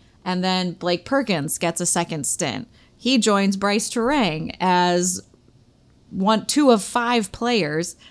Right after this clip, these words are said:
to have their first career home run be a grand slam. You know, gets his first R B I, gets a grand slam, um, puts up a huge number offensively for the team.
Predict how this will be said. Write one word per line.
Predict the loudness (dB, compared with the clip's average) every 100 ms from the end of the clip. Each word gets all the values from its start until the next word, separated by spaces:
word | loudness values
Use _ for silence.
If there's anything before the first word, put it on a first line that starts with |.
| _
to | -4
have | 0 0 0
their | 0 -2
first | -2 -4 -2 -4
career | -6 -4 -2 -2
home | -2 -2 -2
run | -2 -4 -6 -10 _ _ _
be | 0 2
a |
grand | 2 0 0 -2
slam. | -4 -4 -6 -8 -12 -14 -20 _ -6
You | -2
know, | 0
gets | 0 0 0
his | -4
first | -4 -2 0
R | 0
B | 0 0
I, | 0 -2
gets | -2 -2 -4
a |
grand | -4 -4 -4 -8
slam, | -8 -6 -6 -6 -10 -14 _ _ _
um, | -8 -6 -8 -14 _ _ _ _ -20 _
puts | -6 -2 -2
up | -2
a |
huge | -2 -2 -2
number | -2 -2 -2
offensively | -4 -4 -8 -8 -8 -4 -4 -4
for | -6 -6
the | -6
team. | -8 -8 -6 -6 -8